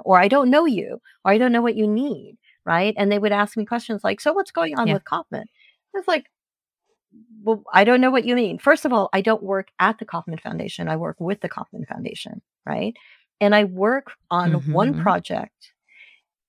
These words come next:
Speaker 1: that's with one program manager that is part of one department.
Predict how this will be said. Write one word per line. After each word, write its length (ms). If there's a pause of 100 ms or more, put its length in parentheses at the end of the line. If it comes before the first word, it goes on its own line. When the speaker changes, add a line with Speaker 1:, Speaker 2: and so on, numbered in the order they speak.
(180)
Speaker 1:
that's 560
with 300
one 420
program 460
manager 580 (460)
that 200
is 280
part 280
of 160
one 280
department. 840